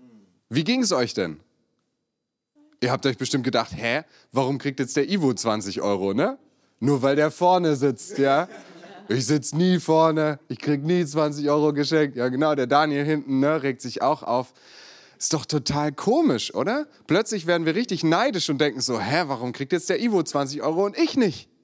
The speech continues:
Geld macht uns blind. Geld fokussiert uns auf etwas, was eigentlich nicht wirklich wichtig ist.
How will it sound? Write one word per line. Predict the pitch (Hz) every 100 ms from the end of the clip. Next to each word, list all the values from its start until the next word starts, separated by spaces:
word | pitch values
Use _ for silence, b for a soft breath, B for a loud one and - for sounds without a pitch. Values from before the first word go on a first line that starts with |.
| _ _ _ _ _ _ B B B B B B B
Geld | 120 156 220 226 -
macht | 123 170 -
uns | 131 147 -
blind. | 135 135 107 -
Geld | 131 170 160
fokussiert | - - 180 - 165 - 202 262
uns | 156 147
auf | 117
etwas, | 131 151 151 147
was | 127 -
eigentlich | - 131 151 135 -
nicht | 135 127 120
wirklich | 131 131 123 -
wichtig | 104 - 87
ist. | 82 76 -